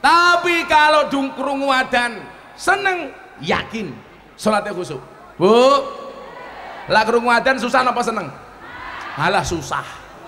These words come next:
Duhur denger adzan, Allahu Akbar, Allahu Akbar. Apa jawaban ibu-ibu mirit? Adzan maning.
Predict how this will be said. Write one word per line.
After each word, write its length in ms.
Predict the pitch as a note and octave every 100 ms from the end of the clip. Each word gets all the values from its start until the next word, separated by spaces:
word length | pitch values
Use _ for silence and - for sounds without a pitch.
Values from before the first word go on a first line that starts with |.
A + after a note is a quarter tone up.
| - - - - - - - - -
Duhur 560 | D3 C#3+ D#3+ G3 A3+ -
denger 240 | D#3 D3
adzan, 400 | D3 C#3+ - A#3+
Allahu 480 | - G3+ A3+ B3 B3
Akbar, 400 | B3+ A#3+ B3+ C4
Allahu 420 | C4 C4+ C4 C#4+
Akbar. 580 | C#4+ D4 E4 D#4+ E4+ E4 - - -
Apa 380 | G#3+ - G3+ G3
jawaban 400 | D#3+ E3 F3+ F3+
ibu-ibu 320 | F3 D#3+ D3+
mirit? 240 | D#3+ D#3 C#3+ -
Adzan 720 | A3+ B3+ C4+ C4+ A#3+ E4 F4+
maning. 1040 | D#4+ C4+ A#3+ A3+ G#3+ G3+ F3+ E3 D3 C3+